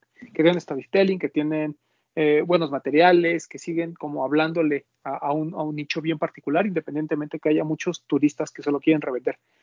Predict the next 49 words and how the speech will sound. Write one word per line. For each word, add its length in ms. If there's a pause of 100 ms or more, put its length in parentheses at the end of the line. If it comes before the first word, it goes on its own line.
(480)
En 160
eso 180
estoy 240
totalmente 500
de 40
acuerdo, 320
¿no? 280
Creo 200
que 220
eso 160
es 40
lo 80
que 160
diferencia 800 (420)
entre 280
los 160
pares 260
que 80
solo 220
son 180
hype 300
porque, 640 (100)
pues, 220
"Ay, 320
mira, 240
todos 220
queremos 380
el 100
de 80
Travis 380
porque 300
bla, 260
bla, 120
bla", 260 (520)
a 120
los 140
pares 280
que 120
realmente 540
tienen 300
un 140
statement 480 (200)
dentro 360
de, 420 (240)
dentro 240
del 100
juego. 300 (420)
Entonces, 440
pues, 220